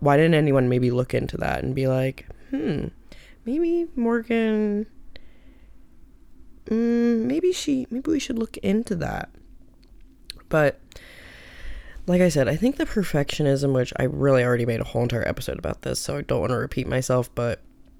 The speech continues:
I think the perfectionism is the biggest thing that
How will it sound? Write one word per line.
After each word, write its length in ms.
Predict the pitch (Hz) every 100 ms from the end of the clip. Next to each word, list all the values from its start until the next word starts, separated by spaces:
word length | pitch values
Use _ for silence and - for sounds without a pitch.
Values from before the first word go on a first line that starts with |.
| - - - - -
I 60 |
think 220 | 165 220
the 80 | -
perfectionism 1040 | - 139 - 127 - - 135 131 127 127 - -
is 460 | 127 123 123 123 - - - - - - - - - -
the 500 | 120 120 120 120 123 - - - - - -
biggest 680 | - 123 127 127 - - - - - - -
thing 560 | - 131 131 131 135 143 - -
that 220 | 156 156